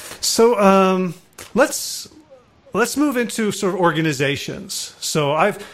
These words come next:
I first reached out to you because I heard you on Peter Bregman's, uh, Bregman Leadership podcast,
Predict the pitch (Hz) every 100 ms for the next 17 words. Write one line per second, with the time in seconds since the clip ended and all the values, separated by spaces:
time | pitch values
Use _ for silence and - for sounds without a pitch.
0 | - 160 196 196 208 202 - 185 185 -
1 | 175 185 175 160 131 135 127 139 123 151
2 | 139 151 160 135 135 127 - 156 131 139
3 | 135 135 135 131 - 247 165 127 135 143
4 | 143 165 214 - 160 - 151 143 156 147
5 | 143